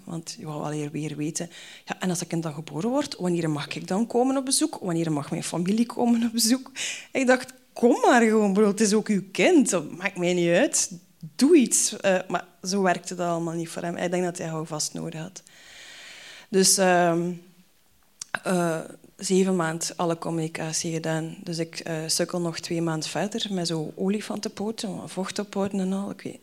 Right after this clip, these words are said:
als je kinderen al gekregen hebt, dat is verschrikkelijk. Ehm, dus, eh, ik ging thuis bevallen. Dat was ook allemaal al goed geregeld. Tot als ik, eh, op vijfendertig weken naar de gynaecoloog ging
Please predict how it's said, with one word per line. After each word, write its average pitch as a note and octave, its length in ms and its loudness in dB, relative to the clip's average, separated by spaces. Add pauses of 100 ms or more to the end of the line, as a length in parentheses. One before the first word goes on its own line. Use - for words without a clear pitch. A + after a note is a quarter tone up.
(120)
als E3 180 -6
je - 120 -16
kinderen G3+ 340 -2
al G3+ 60 -4
gekregen G3 380 -4
hebt, G3 120 -6
dat D#3+ 100 -4
is - 60 -6
verschrikkelijk. - 560 -4 (1500)
Ehm, C#4+ 760 8 (760)
dus, C4+ 320 8
eh, C#4+ 500 10 (300)
ik C4+ 220 4
ging D#4+ 320 8
thuis A3+ 320 8
bevallen. C#4+ 380 4
Dat F4 80 6
was A3+ 180 6
ook A3 180 4
allemaal C#4+ 380 8
al C#4+ 120 8
goed C#4+ 200 0
geregeld. D4 680 2
Tot B3 200 4
als A#3+ 160 4
ik, A#3 160 -2
eh, A3+ 200 4
op G#3+ 120 0
vijfendertig B3+ 640 4
weken B3 260 4
naar A3 120 4
de G#3+ 60 2
gynaecoloog G3 520 2
ging B3+ 300 0